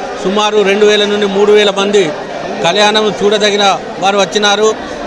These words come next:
కళ్యాణంకి వచ్చిన భక్తులకు ఎలాంటి ఇబ్బంది లేకుండా వచ్చిన వారందరికీ కూడా భోజనం పెట్టి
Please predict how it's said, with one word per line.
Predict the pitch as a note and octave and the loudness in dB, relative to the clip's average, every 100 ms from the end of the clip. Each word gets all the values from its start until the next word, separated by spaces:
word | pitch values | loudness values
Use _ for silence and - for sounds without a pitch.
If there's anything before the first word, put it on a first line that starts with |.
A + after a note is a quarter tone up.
| - | -4
కళ్యాణంకి | E3+ G3+ G#3+ A3 G#3 F3+ | -2 0 0 0 0 0
వచ్చిన | E3+ A3 G#3+ | -2 -2 0
భక్తులకు | F#3+ G3 G#3+ G#3 G#3 | 0 0 -2 0 0
ఎలాంటి | G3 G3+ G#3 G3+ | 2 0 0 -2
ఇబ్బంది | E3+ G#3+ G#3 | 0 -2 0
లేకుండా | G#3 G3+ G3+ G3+ E3+ - - - | 0 0 0 0 0 -4 -12 -6
వచ్చిన | D#3 - G#3+ | -6 -2 0
వారందరికీ | G#3 G3 G3+ G#3 G3+ | 0 0 0 -2 0
కూడా | G#3 G#3 | 2 0
భోజనం | E3 F3 G3+ G#3+ G#3+ F#3+ | 0 -2 0 0 0 0
పెట్టి | G#3 G3+ A3+ F#3+ | 0 0 -4 -4